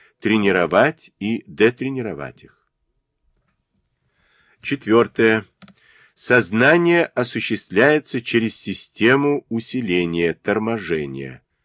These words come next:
суд, которая выделяет одну самую активную,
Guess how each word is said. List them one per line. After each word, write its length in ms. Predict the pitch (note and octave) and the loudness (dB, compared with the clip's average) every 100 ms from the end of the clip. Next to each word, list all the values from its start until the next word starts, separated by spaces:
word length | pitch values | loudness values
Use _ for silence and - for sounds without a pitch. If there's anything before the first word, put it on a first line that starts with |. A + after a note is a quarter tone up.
| _ | _
суд, 560 | - - A2 F2 _ _ _ _ _ _ | -20 -8 -6 -6 _ _ _ _ _ _
которая 560 | - - F2 E2+ D#2 - _ | -10 -4 0 0 0 -6 _
выделяет 640 | F2+ F2+ F2+ G#2 G2+ F#2 F#2 | -10 -6 0 2 2 2 -2
одну 380 | F2 D#2+ A#2+ C3 | -4 -2 -4 -4
самую 520 | - A#2 A2+ A2 G#2+ G#2+ | 0 0 2 0 0 -4
активную, 760 | G#2+ - - D#2+ C#2+ C2 A#1 | -6 -12 -10 -8 -10 -16 -20